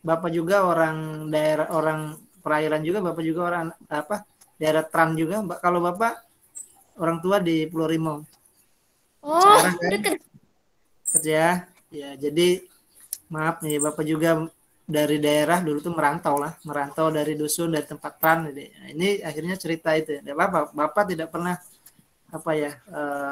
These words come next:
Speaker 1: apa, me-, tidak, tidak malu ya, karena itu apa ya, eh, perjalanan hidup kita.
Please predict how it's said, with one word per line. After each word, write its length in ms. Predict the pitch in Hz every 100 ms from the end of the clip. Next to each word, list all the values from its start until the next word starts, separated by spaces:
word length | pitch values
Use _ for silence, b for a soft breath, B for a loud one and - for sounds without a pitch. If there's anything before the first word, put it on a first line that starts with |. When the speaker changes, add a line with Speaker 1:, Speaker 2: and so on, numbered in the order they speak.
| 139
Speaker 1:
apa, 180 | - 165 165 - _ _ _ _ -
me-, 680 | 151 147 147 147 147 147 151
tidak, 240 | 160 147 - -
tidak 240 | 147 127
malu 240 | 151 175 160
ya, 120 | 139
karena 200 | 139 135 143
itu 360 | 143 170 160 - _ _ _ _ - - _
apa 260 | 139 - 151
ya, 200 | 143 139 - _ -
eh, 120 | 151 147
perjalanan 480 | 151 151 151 156 147
hidup 240 | 151 151 -
kita. 400 | 151 - 202